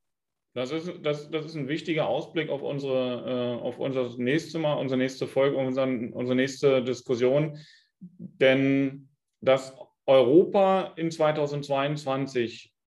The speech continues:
erkennen muss, wo es steht und dass die europäischen Staaten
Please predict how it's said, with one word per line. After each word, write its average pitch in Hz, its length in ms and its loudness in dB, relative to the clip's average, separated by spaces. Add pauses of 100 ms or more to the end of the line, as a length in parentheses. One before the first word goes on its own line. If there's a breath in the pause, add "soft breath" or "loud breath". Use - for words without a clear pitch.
erkennen 151 480 2
muss, 156 380 0
wo 135 340 6
es 123 140 0
steht 175 420 2
und 151 200 -8
dass 147 320 0
die 139 220 0
europäischen 143 640 2
Staaten 165 680 -4